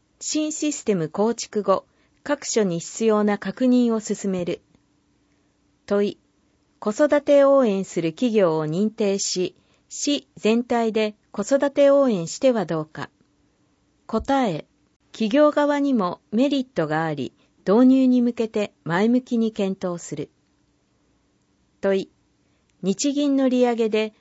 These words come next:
本市の基金再建の運用にも影響があるか。答え、利率照会を行い、昨年より高利率で運用中。すでに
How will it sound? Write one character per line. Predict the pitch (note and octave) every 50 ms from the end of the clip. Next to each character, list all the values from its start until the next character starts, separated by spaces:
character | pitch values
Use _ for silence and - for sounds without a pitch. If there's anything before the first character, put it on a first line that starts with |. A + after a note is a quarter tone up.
| _ _ _ _ -
本 | D#4 D#4 D4
市 | - - - G3
の | F3 D#3 D3
基 | - - A#3+
金 | A3+ - F#3+ D#3 - - _
再 | - - - G3 A3 A#3+ A#3+
建 | - B3 A#3 A3+ A3+
の | A3+ G#3+ G3
運 | G3 G#3+ A3 A3 A3
用 | A3+ A3 G#3+
に | G#3+ G#3+ G#3
も | G3 E3+ D3+ D#3 D#3+ - _ _ _ _ _
影 | - G3+ A#3+ B3+
響 | B3+ - C#4 C4+ C4
が | B3 B3+ B3+
あ | B3
る | A3+ F#3+ D#3+
か。 | - - C#3 - - _ _ _ _ _ _ _ _ _ _ _ _ _ _ _ _ _ _ _ _ _ _ _ _ _ _
答 | - G#3 G3 - A3 G#3 F#3
え、 | D#3 C#3+ - - _ _ _ _ _ _ _ _ _ _
利 | - G#3 F#3+
率 | A#3+ C#4 C4+ - D#4 D4
照 | - - D4+ D4 C#4+
会 | C#4 - A3+ G3+ F#3+
を | F3+ E3+ E3 D#3+
行 | - F#3 F3 F3 E3+ E3
い、 | E3 E3+ F3+ - _ _ _ _
昨 | - - G#3 - - C#4+
年 | C4+ C#4 C4+ C4 C4
よ | C4 C4 A#3+
り | F#3 F3+ F#3+ G3 - _ _ _ _ _
高 | - C#4+ D4+ D4+ D4 C#4
利 | D4 C#4+
率 | C#4+ C4 - - - D3
で | D#3 D3+ D3+
運 | D3 E3 F#3+ G3+ G3+
用 | F#3+ F#3+ F#3 F#3 F3+
中。 | - - - F3 E3 D#3 D3 - - _ _ _ _ _ _ _ _ _ _ _
す | - - - A#3+
で | A3 A3+ F#3+
に | F3 E3+ E3+ F3